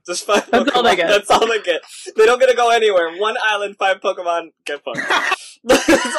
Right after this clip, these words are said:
Speaker 1: all you get the whole game, 'cause you guys are such assholes. What, the reason I did this is because I was trying to think of games that Bandai Namco has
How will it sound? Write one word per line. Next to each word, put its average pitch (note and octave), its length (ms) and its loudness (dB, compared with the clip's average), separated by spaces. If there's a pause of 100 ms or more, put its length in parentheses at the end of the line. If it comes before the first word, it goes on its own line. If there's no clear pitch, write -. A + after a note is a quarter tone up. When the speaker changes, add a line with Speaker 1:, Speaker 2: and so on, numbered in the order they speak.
Speaker 1:
all - 180 4
you C4 160 0
get A3 220 0
the F#3+ 140 4
whole D#3+ 220 0
game, C#3+ 300 -12
'cause C#3+ 180 -10
you C#3+ 60 -20
guys C#3+ 140 -12
are C#3 100 -12
such C#3 360 -16
assholes. C3 400 -14 (340)
What, F#3+ 320 -4
the G#3 80 -6
reason B3 220 -8
I A#3+ 100 -2
did G3 240 -4
this F3 240 2 (340)
is F#3+ 120 -8
because G3+ 200 -14
I G3 80 -2
was G3+ 140 -8
trying G#3+ 260 -8
to G#3 60 -16
think F#3+ 220 -14 (100)
of D#3+ 280 -8 (140)
games F3 440 -12
that D3 340 -8
Bandai D3 300 -12
Namco C#3 340 -14
has A#2+ 480 -14